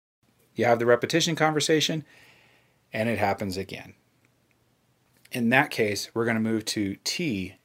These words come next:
A R T. The T step is about trust. In the trust conversation, you're still gonna have an inspire conversation, but your notice step is going to change. It's gonna sound something like this.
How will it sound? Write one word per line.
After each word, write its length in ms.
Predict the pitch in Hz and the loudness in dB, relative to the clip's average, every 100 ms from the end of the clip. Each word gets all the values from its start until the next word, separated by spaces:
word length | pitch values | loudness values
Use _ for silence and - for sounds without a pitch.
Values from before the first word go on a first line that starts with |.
| - | -2
A 200 | 110 113 | 0 2
R 240 | 110 110 | 2 2
T. 400 | - - 127 98 | 0 -4 -4 -2
The 100 | 98 | -4
T 320 | 95 - 185 | -4 -4 -2
step 400 | 190 - 104 101 | 0 2 0 0
is 200 | - 101 | -4 -6
about 340 | 98 98 98 - | -4 -4 -6 -8
trust. 500 | - - - - - _ _ _ _ _ _ _ _ _ _ - | -8 -6 -6 -10 -10 _ _ _ _ _ _ _ _ _ _ -2
In 140 | 139 | 2
the 80 | 143 | 2
trust 320 | 143 208 208 | 6 6 6
conversation, 680 | - 127 113 - 101 98 135 | 4 4 4 0 0 0 -2
you're 80 | 127 | -2
still 240 | - 139 | 0 0
gonna 160 | 170 165 | 0 -2
have 220 | 151 151 | 0 -2
an 60 | 156 | -2
inspire 460 | 151 - 170 151 | -6 -2 2 2
conversation, 720 | 127 110 98 - 92 - 92 - _ _ _ _ _ - | 2 -8 -6 -8 -6 -8 -12 -18 _ _ _ _ _ -4
but 120 | 143 | -2
your 120 | 127 127 | 0 2
notice 360 | 127 135 156 | 6 6 6
step 300 | - 127 117 | 6 4 4
is 100 | 110 | -2
going 240 | 107 104 104 | -4 -4 -4
to 80 | |
change. 400 | 95 - 95 87 | -4 -4 -6 -8
It's 140 | 98 - | -8 -6
gonna 220 | 113 113 | -4 -4
sound 280 | - 113 113 | 0 0 0
something 380 | - 95 98 95 | -2 -4 -6 -8
like 240 | 90 - | -10 -8
this. 380 | 82 - - | -8 -4 -6